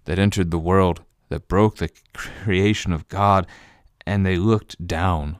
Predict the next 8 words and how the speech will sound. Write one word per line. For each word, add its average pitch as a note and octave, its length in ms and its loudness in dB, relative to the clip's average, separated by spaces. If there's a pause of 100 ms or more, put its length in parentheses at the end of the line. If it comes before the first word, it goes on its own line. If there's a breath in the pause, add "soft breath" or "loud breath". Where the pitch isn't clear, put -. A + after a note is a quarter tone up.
upon F2 340 -2
themselves D#2 760 -6 (760)
and E2 160 -4
realized E2+ 420 0
that D#2 100 -10
they D#2+ 100 -6
were D2+ 120 -8
naked. D2+ 380 -10